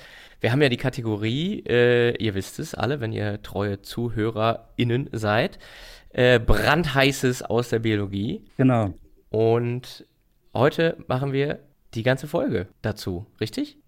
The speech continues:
Speaker 2: Genau, wir schwelgen einfach mal wieder in tollen neuen Ergebnissen aus der Biologie. Und die haben alle auch irgendwas mit Tierversuchen zu tun. Jedenfalls bei mir. Ich weiß ja nicht, was du hast, aber bei mir gibt's auch immer einen Bezug zum Tierversuch.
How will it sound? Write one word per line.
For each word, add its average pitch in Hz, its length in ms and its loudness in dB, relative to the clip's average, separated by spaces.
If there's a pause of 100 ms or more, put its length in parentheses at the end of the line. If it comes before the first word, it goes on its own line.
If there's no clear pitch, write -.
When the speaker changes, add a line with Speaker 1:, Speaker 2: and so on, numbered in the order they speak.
(140)
Speaker 2:
Genau, 214 360 8
wir 131 220 8
schwelgen 190 440 4
einfach 165 440 0
mal 165 200 4
wieder 156 380 6
in 127 520 2
tollen 156 480 2
neuen 139 520 0
Ergebnissen 135 800 0
aus 117 240 -4
der 127 240 2
Biologie. 113 720 4 (340)
Und 139 220 4
die 143 140 2
haben 160 240 0
alle 135 220 0
auch 160 160 -6
irgendwas 143 540 0
mit 151 300 0
Tierversuchen 110 680 -2
zu - 140 -10
tun. 107 240 0
Jedenfalls 139 400 4
bei 165 160 2
mir. 180 240 6
Ich 110 140 -2
weiß 147 180 2
ja 156 60 0
nicht, 143 160 2
was 131 160 -4
du 202 160 0
hast, 160 240 0
aber 127 320 -2
bei 131 100 2
mir 139 200 6
gibt's 139 280 -2
auch 113 160 -2
immer 123 160 2
einen 110 160 -2
Bezug 107 320 -8
zum 101 140 -10
Tierversuch. - 400 -10